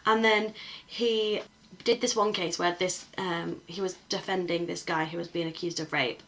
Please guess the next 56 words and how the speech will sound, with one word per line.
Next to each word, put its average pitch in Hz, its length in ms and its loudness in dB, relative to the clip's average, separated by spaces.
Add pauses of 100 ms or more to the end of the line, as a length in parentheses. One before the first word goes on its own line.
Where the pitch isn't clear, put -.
(680)
and 196 420 4 (160)
this - 360 -6 (420)
guy 190 200 6
had 202 100 2
said 185 140 -2
that 175 120 0
this, 190 220 0 (240)
the 185 80 2
girl 180 260 4
that 170 120 0
he 175 160 -2
had 170 140 0
raped 180 280 0
had 165 120 -10
stabbed 165 360 2
him 175 100 -2
in 170 80 0
the 165 100 0
leg 170 280 -2
while 160 220 -2
it 160 60 -4
was - 120 -10
going 165 160 -2
on. - 120 0
It, 175 60 0
like, 165 220 4
it 202 120 4
was, 196 200 -4 (420)
according 214 380 4
to 196 180 0
hi-, 175 120 -2
this 170 200 0
guy, 160 180 2
it - 80 2
was 160 160 0
consensual 202 520 0
sex, - 360 -2
and 175 120 0
then 170 100 0
she - 160 0
just 165 180 -4
turned 160 200 -2
around 156 180 -2
and 160 100 -2
assaulted 156 420 -4
him 98 60 -8
and, 107 60 -4
like, - 100 -8
stabbed 160 280 -6
him 156 80 -6
with 143 100 -6
a 147 60 -6
knife 147 280 -2
in 170 100 -6
the 156 80 -2
leg. 131 300 0